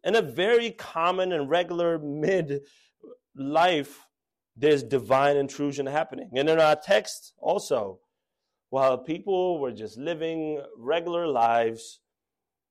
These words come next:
as single people, as married people, as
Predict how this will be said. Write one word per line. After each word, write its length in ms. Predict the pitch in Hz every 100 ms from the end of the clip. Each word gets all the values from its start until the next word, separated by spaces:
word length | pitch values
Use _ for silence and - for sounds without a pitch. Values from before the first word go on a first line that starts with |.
| _ 107
as 180 | 107 -
single 360 | 151 170 175
people, 720 | 170 156 147 151 147 147 147
as 160 | 113 101
married 460 | 113 147 160 151 -
people, 760 | 151 139 143 143 147 143 135 117
as 300 | 110 -